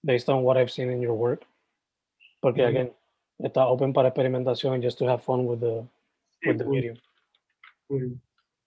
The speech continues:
Speaker 2: Sí, el teatro es weird, though, porque como implica a otras personas, y yo no
Speaker 1: Mm.
Speaker 2: tengo experiencia colaborando con, me gusta, o sea, tenía experiencia colaborando más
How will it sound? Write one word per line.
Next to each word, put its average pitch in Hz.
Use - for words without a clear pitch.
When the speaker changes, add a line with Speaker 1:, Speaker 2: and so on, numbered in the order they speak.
Speaker 2:
Sí, 185
el 185
teatro 170
es 185
weird, 185
though, 143
porque 131
como 127
implica 127
a 151
otras 160
personas, 147
y 131
yo 123
no 123
Speaker 1:
Mm. -
Speaker 2:
tengo 135
experiencia 147
colaborando 131
con, 147
me 147
gusta, 190
o -
sea, 135
tenía 160
experiencia 190
colaborando 170
más 139